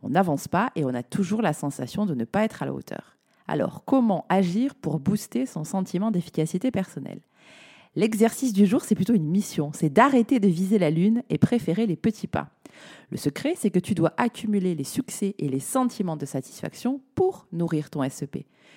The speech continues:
Tu vas restaurer ta croyance. Oui, tu es capable de réaliser quelque chose avec succès. C'est pas forcément ce que tu te répètes tous les jours, mais en tout cas, c'est possible.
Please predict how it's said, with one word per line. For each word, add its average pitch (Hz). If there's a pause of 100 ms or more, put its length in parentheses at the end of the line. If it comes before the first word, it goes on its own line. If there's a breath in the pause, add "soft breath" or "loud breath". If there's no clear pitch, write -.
(140 soft breath)
Tu 175
vas 190
restaurer 196
ta 185
croyance. 143
Oui, 147
tu 165
es 208
capable 165
de 135
réaliser 131
quelque 135
chose 208
avec 165
succès. - (400 soft breath)
C'est -
pas 160
forcément 175
ce 185
que 185
tu 156
te -
répètes 143
tous 170
les 170
jours, 302
mais 175
en 156
tout 202
cas, 330
c'est 269
possible. -